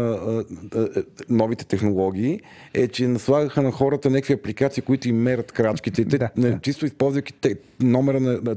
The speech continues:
Speaker 1: на това, техниката на геймификацията, хората започват да се стремят към едни такива абсолютно абсурдни постижения, като някой ти каже: „Е, браво, направи петнайсет хиляди крачки, е, браво, направи двайсет хиляди крачки.“ А ти
Speaker 2: Да.
Speaker 1: миналия месец си направил, а, сто осемдесет и девет хиляди крачки, по-малко, отколкото му е месец, еди кой си. А, леле, ужас.
Speaker 2: Тоест има,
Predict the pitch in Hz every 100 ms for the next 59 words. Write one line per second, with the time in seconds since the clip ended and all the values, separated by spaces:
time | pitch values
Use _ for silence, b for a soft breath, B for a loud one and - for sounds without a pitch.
0 | - 113 - 117 127 127 131 120 113 98
1 | 107 98 98 123 123 117 - 139 156 B
2 | B - 143 143 139 123 147 147 143 127
3 | 123 120 131 143 139 139 135 156 139 B
4 | B 120 131 135 160 - 117 - - 160
5 | 156 143 - 117 - 113 139 147 143 -
6 | 135 143 143 - 180 180 151 208 214 151
7 | 185 202 175 180 180 185 185 151 202 202
8 | 165 208 160 180 180 127 190 143 175 -
9 | 185 151 131 156 147 127 170 202 139 98
10 | 92 135 117 - 90 82 120 131 101 135
11 | B 156 - 110 107 - - 165 202 -
12 | 151 123 170 160 107 143 143 - 127 139
13 | 107 - 127 - 143 - 156 208 185 175
14 | 180 - 165 165 - 156 147 143 127 127
15 | 127 113 120 - 151 151 170 202 202 202
16 | 175 165 156 156 151 165 156 151 117